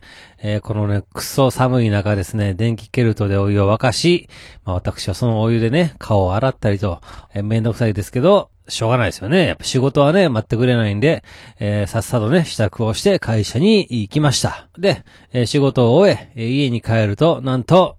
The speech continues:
ジュニア、この日も学校を休んでおりました。理由が、えー、お湯が出ないから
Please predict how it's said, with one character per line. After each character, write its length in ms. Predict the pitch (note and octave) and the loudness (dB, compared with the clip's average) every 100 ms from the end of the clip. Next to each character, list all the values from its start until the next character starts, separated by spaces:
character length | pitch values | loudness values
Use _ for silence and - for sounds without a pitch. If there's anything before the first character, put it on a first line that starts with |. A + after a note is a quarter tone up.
| _ - | _ -2
ジ 120 | D#3 | 0
ュ 40 | |
ニ 140 | D#3+ C#3 | 2 0
ア、 120 | - _ _ - | -4 _ _ -12
こ 240 | - D#3+ | -4 2
の 160 | F#3 D3+ | 2 2
日 260 | - D#3 | 0 0
も 260 | D#3+ E3 D3 | 4 4 2
学 200 | G2 A2 _ | 0 -2 _
校 440 | - A2 A#2 A#2 F#3+ | -4 0 0 2 2
を 80 | F3 | 2
休 320 | G2+ - A2+ | -2 -6 -6
ん 200 | G2+ G2+ | -4 0
で 260 | F#3 - _ - | 2 0 _ -4
お 80 | C3 | 0
り 80 | |
ま 80 | A#2+ | 0
し 80 | - | 0
た。 320 | A2 F2 - _ _ - _ - | -2 -4 -8 _ _ -20 _ -6
理 180 | C3+ D#3+ | 2 6
由 240 | E3 D#3+ | 6 6
が、 240 | F3+ G3+ - _ - | 6 4 0 _ -14
え 120 | G2 | -12
ー、 60 | - | -6
お 80 | A#2 | -2
湯 180 | B2 A#2+ | 0 2
が 160 | A2+ | 0
出 220 | F#2 A2 E3+ | 0 0 4
な 120 | G3+ | 4
い 120 | D#3 | 4
か 160 | - G#2+ | 2 2
ら 180 | E2 | 0